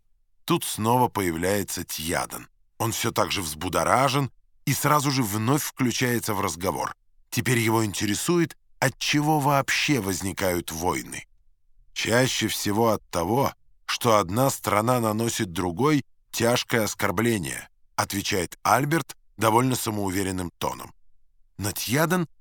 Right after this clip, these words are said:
прикидывается простачком. "Страна? Ничего не понимаю. Ведь не может же гора в Германии оскорбить гору во Франции? Или, скажем, река, или лес, или пшеничное поле?"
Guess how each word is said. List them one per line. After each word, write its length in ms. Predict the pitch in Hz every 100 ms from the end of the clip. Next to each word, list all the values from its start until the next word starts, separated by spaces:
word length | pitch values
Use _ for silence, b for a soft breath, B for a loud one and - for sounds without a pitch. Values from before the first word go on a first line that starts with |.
| -
прикидывается 680 | 127 117 147 139 127 113 104
простачком. 720 | 104 104 - - - 60 60 _ _ _ -
"Страна? 840 | - - - 78 69 69 120 185 - _ _ _
Ничего 400 | 104 113 117 87
не 120 | 69
понимаю. 500 | - 67 65 62 64 - _ _
Ведь 220 | 107 110
не 80 | 117
может 340 | 123 160 135
же 200 | 98 107 - _
гора 480 | 104 95 117 127 127
в 100 | 82
Германии 800 | 82 92 85 117 180 175 127 92 - _ -
оскорбить 680 | 117 - 120 117 135 - - _ -
гору 420 | 98 120 170 170
во 140 | 151
Франции? 640 | 123 107 76 71 - 71 - _ _ _
Или, 160 | 135 139
скажем, 420 | - 117 107 95 -
река, 560 | 113 117 - - 107 131
или 220 | 113 85
лес, 480 | 78 92 120 117 - b
или 160 | - 120
пшеничное 680 | 117 - 131 151 - 98 85
поле?" 480 | - 85 110 139